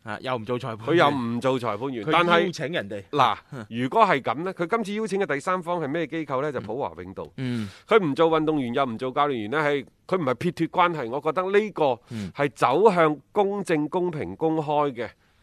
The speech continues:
Speaker 2: 重要嘅一步。
Speaker 1: 冇錯。
Speaker 2: 即係人情還人情，以前即係你都知嘅，中國足球好多千絲萬縷嘅人情關係。
Speaker 1: 到最後講咗算都係足協啊嘛，
Speaker 2: 係。
Speaker 1: 以前吓。
Speaker 2: 好啦，
Speaker 1: 嗯。
Speaker 2: 咁而家中國足球協會呢，就之前佢有個准入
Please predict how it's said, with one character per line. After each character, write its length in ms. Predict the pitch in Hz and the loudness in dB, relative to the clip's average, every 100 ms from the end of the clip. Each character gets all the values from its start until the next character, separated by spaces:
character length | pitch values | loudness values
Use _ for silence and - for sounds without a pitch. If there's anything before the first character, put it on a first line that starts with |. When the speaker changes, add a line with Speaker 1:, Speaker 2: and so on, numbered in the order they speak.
| _ - | _ -4
Speaker 2:
重 300 | 131 120 120 | 0 2 0
要 220 | 117 131 | 2 0
嘅 220 | 127 117 | 0 -2
一 40 | 139 - | -4 -4
步。 200 | 95 - | -8 -6
Speaker 1:
冇 140 | 113 | -10
錯。 160 | 117 113 _ | -10 -12 _
Speaker 2:
即 80 | 202 | -4
係 80 | 175 - _ _ _ | -4 -8 _ _ _
人 260 | 147 147 165 | 0 2 2
情 220 | 147 147 | 0 -2
還 160 | 147 147 | 0 -2
人 180 | 143 135 | -2 -4
情， 220 | 143 131 | -6 -6
以 140 | 175 | -8
前 240 | 175 131 135 | -8 -10 -8
即 100 | 180 | -4
係 160 | 180 202 | 0 0
你 40 | |
都 140 | 175 | 0
知 160 | 208 190 208 | -4 -6 -6
嘅， 100 | 202 | -6
中 160 | 208 | -6
國 100 | 190 | -6
足 100 | 175 196 | -6 -4
球 200 | 127 98 | -6 -6
好 220 | 113 175 | -8 -8
多 140 | 196 | -8
千 260 | 180 196 196 | -10 -10 -10
絲 180 | 190 175 | -6 -2
萬 160 | 131 | -2
縷 120 | 127 | -2
嘅 100 | 131 | -4
人 180 | 131 95 | -6 -6
情 200 | 101 101 | -12 -10
關 180 | 127 156 | -2 -2
係。 100 | 151 | 0
Speaker 1:
到 120 | 170 | 0
最 180 | 165 170 | 2 0
後 160 | 143 139 | -2 -6
講 200 | 117 143 | -4 -4
咗 100 | 180 | -4
算 200 | 180 143 | -6 -6
都 80 | 156 | -4
係 60 | 139 | -4
足 180 | - | -6
協 140 | 131 120 | -10 -12
啊 40 | |
嘛， 160 | 123 113 | -10 -2
Speaker 2:
係。 300 | 165 180 151 | 2 2 0
Speaker 1:
以 40 | |
前 180 | 120 98 | -8 -8
吓。 260 | 101 113 127 - | -6 -6 -8 2
Speaker 2:
好 100 | 208 | 6
啦， 160 | 240 120 | 6 4
Speaker 1:
嗯。 160 | 147 127 | -8 -2
Speaker 2:
咁 320 | 190 254 185 | 0 0 -2
而 40 | 143 | 0
家 100 | 240 | -2
中 160 | 277 | 0
國 100 | 240 | -2
足 80 | 214 | -2
球 260 | 180 117 117 | -4 -6 -4
協 340 | 151 175 131 | -4 -6 -2
會 100 | 151 | 0
呢， 100 | 202 | 0
就 180 | 190 127 - _ _ | -2 -4 -8 _ _
之 200 | - 277 | -6 -4
前 280 | 247 - 110 | -4 -8 -8
佢 140 | 110 135 | -6 -4
有 120 | 131 | -4
個 100 | 120 | -4
准 200 | - 104 | -6 -8
入 140 | 160 | -6